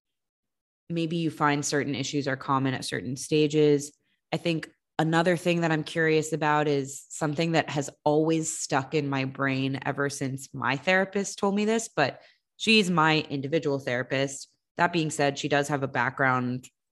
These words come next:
in, like, she works with couples and she has, like, you know, a broad background.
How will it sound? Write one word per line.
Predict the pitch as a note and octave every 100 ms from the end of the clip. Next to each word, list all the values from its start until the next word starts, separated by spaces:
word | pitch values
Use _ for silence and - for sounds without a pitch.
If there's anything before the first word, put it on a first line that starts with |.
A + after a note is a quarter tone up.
| _ -
in, | C3 A#2+ A2+
like, | B2+
she | - D3+
works | C#3+ C3+ -
with | -
couples | B2 - A#2+ A#2+ B2
and | B2+
she | - C3
has, | A#2 A2+ -
like, | G2 - _ _
you | D3+
know, | F2+ F2
a | C#3+
broad | C#3+ B2 B2+ -
background. | - F#2 - D3+ D#3 G3+